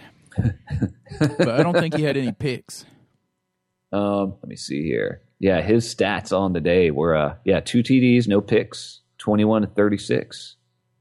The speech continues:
Speaker 2: He didn't have a bad day. I mean, despite how sucky we are, we had a chance in this game.
Speaker 1: We had a chance at the end if they would have just stopped the Seahawks <laughs> one time more.
Speaker 2: Yeah, yeah.
Speaker 1: Or the offense scored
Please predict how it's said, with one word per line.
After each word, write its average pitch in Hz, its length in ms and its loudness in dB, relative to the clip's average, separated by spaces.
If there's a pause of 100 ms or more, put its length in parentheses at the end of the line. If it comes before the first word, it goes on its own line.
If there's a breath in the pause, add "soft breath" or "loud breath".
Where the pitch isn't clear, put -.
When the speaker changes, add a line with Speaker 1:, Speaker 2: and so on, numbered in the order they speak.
(920)
Speaker 2:
He 104 100 2
didn't 190 180 4
have 170 140 4
a 143 40 -2
bad 151 300 2
day. 160 480 2
I 117 100 0
mean, 117 300 0 (1200 soft breath)
despite 131 480 0
how 139 140 0
sucky 131 480 -2
we 110 180 0
are, 127 300 2
we 104 220 -4
had 117 220 0
a 143 40 -4
chance 127 420 -8
in 95 80 -8
this 80 160 -10
game. 78 400 -10 (420)
Speaker 1:
We 123 120 -14
had 180 60 -10
a 202 60 -10
chance 147 300 -4
at 131 80 -16
the 117 160 -2
end 156 160 -2
if 104 60 -10
they 110 120 -2
would 110 120 -2
have 107 80 -4
just 110 160 -6
stopped 113 480 -6 (800)
the 104 80 -16
Seahawks 120 460 -4
<laughs> - 20 -6
one 113 280 -6
time 101 360 -8
more. 98 340 -8 (460)
Speaker 2:
Yeah, 85 240 -4 (600)
yeah. 76 200 -4 (1080)
Speaker 1:
Or 127 260 -6
the 107 140 -6
offense 104 400 -8
scored 95 400 -10